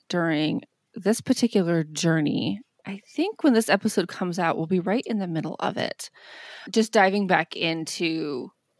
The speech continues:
uh, how do we tell bucket list stories? How do we identify them?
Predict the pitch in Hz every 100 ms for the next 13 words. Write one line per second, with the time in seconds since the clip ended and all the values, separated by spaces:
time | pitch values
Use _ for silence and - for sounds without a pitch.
0 | _ _ 175 165 - - _ _ - 247
1 | 277 247 - 208 190 185 180 160 175 175
2 | 160 156 - 185 156 156 208 208 202 190
3 | 175 170 160 151 151